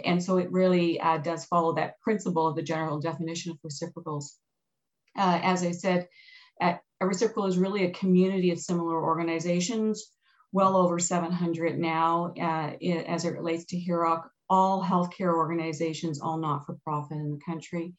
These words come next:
uh, governed by its members. So the subscribers, uh, actually are, uh, the,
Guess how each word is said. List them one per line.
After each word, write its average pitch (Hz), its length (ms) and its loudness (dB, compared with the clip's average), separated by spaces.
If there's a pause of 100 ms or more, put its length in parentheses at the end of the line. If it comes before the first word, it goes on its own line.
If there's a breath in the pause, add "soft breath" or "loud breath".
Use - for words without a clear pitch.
(540 soft breath)
uh, 180 160 2
governed 226 600 2
by 202 240 2
its 214 260 -6
members. 170 540 -4
So 165 480 0
the 165 100 -2
subscribers, 180 1120 0 (120)
uh, 156 360 -4
actually 175 420 -2
are, 170 560 0 (400)
uh, 160 360 -2
the, 160 340 -2